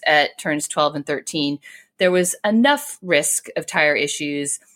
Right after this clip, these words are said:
that they mandated that all new tires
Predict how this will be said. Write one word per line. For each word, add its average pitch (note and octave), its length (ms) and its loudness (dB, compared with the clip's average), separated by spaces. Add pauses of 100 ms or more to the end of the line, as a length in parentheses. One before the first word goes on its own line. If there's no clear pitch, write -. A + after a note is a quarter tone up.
(120)
that F3 140 0
they F3 120 4
mandated F3 560 2
that D3 220 -2
all G#3+ 240 2
new A#3 360 0
tires D#3 680 -2